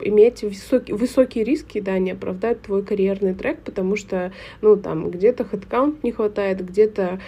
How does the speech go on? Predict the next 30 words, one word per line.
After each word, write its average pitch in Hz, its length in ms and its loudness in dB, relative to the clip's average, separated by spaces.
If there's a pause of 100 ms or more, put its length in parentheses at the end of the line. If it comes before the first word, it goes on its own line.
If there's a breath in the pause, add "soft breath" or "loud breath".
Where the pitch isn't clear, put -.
(240 loud breath)
у 196 60 0
них 196 200 -2
просто 196 520 -2
там 180 240 -4
исторически 214 500 -4
сложилось, 208 520 0
что, 190 280 -2
ну, 190 160 2
не 254 200 4
ра-, 240 160 0
ну, 240 140 0
не 226 220 0
двигаются 202 580 -2
горизонтально 190 880 0
люди, 190 360 4
вот 185 260 -6
они 180 180 -2
только 202 380 0
растут 202 400 -6
так, 302 300 -2 (360 loud breath)
и 208 100 -4
потом 208 320 0
сидят 208 380 0
десять 196 340 -2
лет, 208 280 4
э, 170 440 -6
на, 190 200 0
на 180 300 -2
каждой 202 340 -2
позиции. 196 580 -6